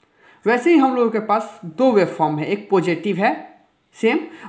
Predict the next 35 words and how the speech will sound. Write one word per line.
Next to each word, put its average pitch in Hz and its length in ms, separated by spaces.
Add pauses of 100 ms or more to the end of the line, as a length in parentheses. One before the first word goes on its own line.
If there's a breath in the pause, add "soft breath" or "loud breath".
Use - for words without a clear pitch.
और 247 140
नेगेटिव 214 480
है, - 340 (360)
जिसका 247 260
पीक 240 240
वैल्यू 165 320
दस, 160 380 (240)
यहाँ 196 240
पे 247 140
माइनस 208 540
दस, - 260 (320)
तो - 60
इसका 240 300
एवरेज 247 260
वैल्यू 277 280
ज़ीरो 233 320
आएगा। 143 340 (320 loud breath)
तो 220 60
हम 262 380
इस 302 280
फॉर्म 196 240
को 190 160
हम 202 200
ज़ीरो 185 240
लिख 156 240
सकते 143 320
हैं, 147 260 (680 soft breath)
P 277 180
equal 185 340
to 170 160 (500 loud breath)
V 185 160 (300)
R 170 240
M 156 180
S 175 260 (680)
into 185 360